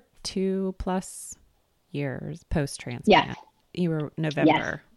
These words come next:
Speaker 1: right? November
Speaker 2: I'm November
Speaker 1: twenty seventeen.
Speaker 2: sixth. Mm-hmm. Mm-hmm. Yeah, right behind you.
Speaker 1: Did you do anything for your two-year anniversary?
Speaker 2: I did not. I mean, just, you know, I got a couple of calls and texts from friends and family,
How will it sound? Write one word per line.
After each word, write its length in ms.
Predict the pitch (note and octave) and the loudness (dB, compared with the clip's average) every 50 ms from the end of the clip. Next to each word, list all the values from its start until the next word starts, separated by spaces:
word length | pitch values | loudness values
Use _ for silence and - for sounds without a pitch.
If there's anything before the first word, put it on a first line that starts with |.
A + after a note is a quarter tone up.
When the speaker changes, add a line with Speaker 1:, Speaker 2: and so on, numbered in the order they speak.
| _ - | _ -6
Speaker 1:
right? 220 | C#3 D#3 E3+ - | -4 -4 -4 -4
November 380 | - D#3 C#3 D3+ D3+ D3+ D#3+ D#3 | -4 -4 -2 -2 -2 0 2 6
Speaker 2:
I'm 200 | - G3+ G3 F3+ | 8 8 10 10
November 400 | F3+ F3+ F3 F3+ F3 E3+ D#3+ F3+ | 10 10 10 8 8 8 8 6
Speaker 1:
twenty 40 | E3 | 6
seventeen. 40 | D#3+ | 8
Speaker 2:
sixth. 340 | F3 - A#3 - - - - _ - - - _ - | 6 6 6 4 0 -14 -16 _ -14 -14 -10 _ 6
Mm-hmm. 1040 | G3+ G#3 F#3 G#3+ F#3+ G3+ C4+ C#4+ - _ _ _ _ _ _ _ _ _ _ - G3 | 6 8 8 10 10 10 10 8 6 _ _ _ _ _ _ _ _ _ _ 2 2
Mm-hmm. 260 | F#3 C#3 F#3+ F#3 A#3 C4+ B3+ - _ _ F#3+ F3+ F3 E3 D3+ D3+ - | 6 8 10 10 10 10 8 4 _ _ -20 -20 -20 -20 -20 -10 -2
Yeah, 240 | - F#3 G#3 C4+ B3+ - _ | 2 4 4 4 4 2 _
right 160 | - F3 F#3 - | 4 4 6 6
behind 340 | B3 B3 B3+ C#4 C#4+ D4+ | 6 8 8 10 10 10
you. 200 | E4+ F4+ E4+ D#4 | 10 10 8 8
Speaker 1:
Did 180 | B3 - B3 G3 | 6 6 4 4
you 60 | A3 | 4
do 220 | G#3 - G3+ F3+ F3 | 4 6 6 6 6
anything 400 | F3 F3+ G3+ F#3+ G3 F#3 F#3+ F3+ | 4 4 2 2 2 0 0 0
for 100 | - F3+ | 0 0
your 160 | F3 F3+ F3+ | 0 0 -2
two-year 500 | F3 - G3+ F3 E3+ F3 E3+ F3 E3+ E3 | -2 -2 0 0 0 0 0 0 -2 -2
anniversary? 800 | E3 E3 E3+ E3 D#3+ F3 E3 E3+ - - F3+ F#3 F#3+ G3+ G3+ - _ _ _ _ _ | -2 -2 -2 -2 -2 -2 -4 -4 -6 -8 -8 -8 -8 -8 -10 -14 _ _ _ _ _
Speaker 2:
I 100 | - F#3 | 6 8
did 180 | F#3+ - F3+ F3 | 8 10 10 8
not. 300 | F3 E3 E3 - C#3 C3+ - _ _ _ _ _ _ - | 8 4 0 -2 -4 -6 -8 _ _ _ _ _ _ 6
I 80 | - G3+ | 8 10
mean, 340 | G#3+ G3 F#3+ F#3+ G#3+ G3+ - _ _ _ _ _ _ _ _ _ _ _ _ | 10 10 8 8 6 4 0 _ _ _ _ _ _ _ _ _ _ _ _
just, 220 | - A4+ G4 - - | 6 6 6 8 10
you 80 | D4 | 10
know, 160 | A#3 G#3+ G3+ | 10 12 12
I 120 | G3 F#3+ F#3+ | 12 12 12
got 180 | F#3+ F#3+ F#3 F#3 | 12 12 12 10
a 100 | F3+ F3+ | 10 10
couple 260 | - F#3+ - - F#3+ | 8 6 8 10 8
of 80 | F#3+ F3 | 8 8
calls 320 | - - F3+ F3+ F3 F3 - | 8 8 8 10 10 8 8
and 140 | F#3+ G3 F#3+ | 6 4 6
texts 560 | - F3+ D#3+ D#3 D#3+ - - - - - - | 6 6 6 6 6 2 -4 -6 -6 -4 0
from 200 | - G3 F3+ - | 2 2 2 2
friends 440 | - F3+ E3+ D#3 D#3+ F3 F3 E3 D#3 | 4 4 6 6 6 4 4 2 2
and 140 | E3 E3 D#3+ | 2 2 4
family, 560 | E3 D#3+ D3+ D3+ D#3 D#3 D#3+ D#3+ D#3 D3+ - | 6 6 6 6 6 6 8 8 6 4 2